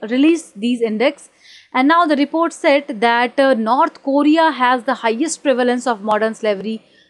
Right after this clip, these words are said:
globally. You can also guess this point, and the report estimated most victims of the modern slavery live in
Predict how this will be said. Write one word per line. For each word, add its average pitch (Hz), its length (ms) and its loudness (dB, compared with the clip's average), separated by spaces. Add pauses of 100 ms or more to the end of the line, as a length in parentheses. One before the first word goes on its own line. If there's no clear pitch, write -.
(200)
globally. 233 580 0 (480)
You 226 120 -6
can 269 100 2
also 285 440 2
guess 240 220 0
this 254 200 -8
point, 254 320 -2
and 240 260 0
the 262 100 2
report 311 340 -2
estimated 330 600 -4
most 294 400 -2
victims 302 600 -2
of 240 140 -2
the 254 80 0
modern 226 340 -2
slavery 226 380 -4
live 214 180 0
in 285 180 -2